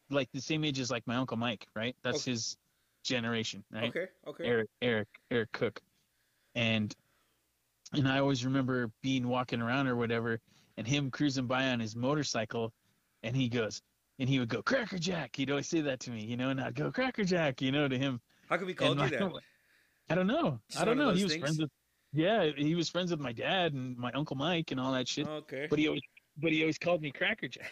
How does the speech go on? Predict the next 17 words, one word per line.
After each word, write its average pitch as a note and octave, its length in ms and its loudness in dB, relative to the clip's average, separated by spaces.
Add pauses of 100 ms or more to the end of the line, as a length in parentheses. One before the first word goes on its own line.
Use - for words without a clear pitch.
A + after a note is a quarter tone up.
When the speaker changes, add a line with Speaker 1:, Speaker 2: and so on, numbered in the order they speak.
Speaker 1:
right? C3 280 -4
Speaker 2:
<laughs> E3 40 -12 (460)
Nice. C#3+ 220 -2
Speaker 1:
And, B2+ 180 -2 (340)
and C3+ 320 2
one D3 280 2
time D3+ 400 0 (540)
we C#3 220 4
were, B2 380 2 (180)
it, C3+ 160 -2 (180)
m-, C3+ 200 0 (140)
um, A#2+ 380 0 (920)
my C#3+ 120 2
Uncle C#3 200 -2
Carl D#3+ 340 2
lived, B2+ 460 -2 (1040)
uh, A2+ 380 2